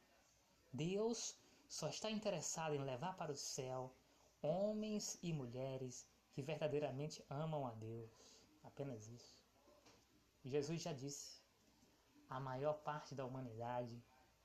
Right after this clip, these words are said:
irá para o inferno. A maior parte da humanidade vai cair.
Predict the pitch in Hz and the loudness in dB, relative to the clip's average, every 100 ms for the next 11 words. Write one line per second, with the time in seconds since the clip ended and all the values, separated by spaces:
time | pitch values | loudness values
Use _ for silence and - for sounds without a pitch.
0 | - 143 131 131 135 131 127 - - - | -12 -6 -4 -2 -2 -4 -8 -20 -20 -20
1 | - - - 120 117 - - 113 110 906 | -20 -12 -4 -2 -4 -8 -6 -2 2 0
2 | - - - - - - - - 131 139 | -2 -20 -20 -20 -20 -20 -20 -10 -4 -2
3 | 139 147 147 - 135 139 - - - 135 | 2 2 0 0 0 -2 -6 -8 -8 -10
4 | - - 131 131 139 139 127 113 123 127 | -14 -16 -4 -2 0 -2 -4 -2 0 0
5 | 131 120 123 - - 117 123 120 - 117 | -2 -6 -8 -12 -16 -4 -2 -2 -2 -2
6 | 117 139 127 | 0 -2 -4